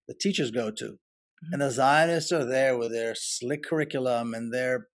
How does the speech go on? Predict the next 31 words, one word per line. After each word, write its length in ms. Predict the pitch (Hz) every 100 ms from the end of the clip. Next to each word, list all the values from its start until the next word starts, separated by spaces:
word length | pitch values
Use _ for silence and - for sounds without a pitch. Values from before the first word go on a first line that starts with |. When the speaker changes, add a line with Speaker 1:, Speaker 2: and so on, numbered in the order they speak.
| _
Speaker 1:
you 140 | 147 131
know, 400 | 120 117 120 139 - - _
their 240 | - 135 127
bl-, 340 | 113 120 135
books 420 | 117 170 160 160 131
and 100 | 127
their 120 | 123 -
PowerPoint 440 | 151 160 160 151
presentations, 760 | 147 139 139 - 135 - 123 117
and 100 | 120
they 120 | 120
give 240 | 110 151 170
this 140 | 156
stuff, 220 | 151 139 - - -
and 100 | 127
they 100 | 143
pay 220 | 143 190
them 140 | 180 147
to 80 |
come 240 | 143 160 156
and 120 | 127
do 160 | 139 147
these 380 | 139 135 127 - - _
courses 600 | 170 185 170 143 131 135
where 160 | 131 127
the 80 | 123
teachers 360 | 165 151 143
get 280 | 120 139 139 139
extra 260 | 127 123
credit 420 | - 143 131 110
or, 380 | 113 113 113 107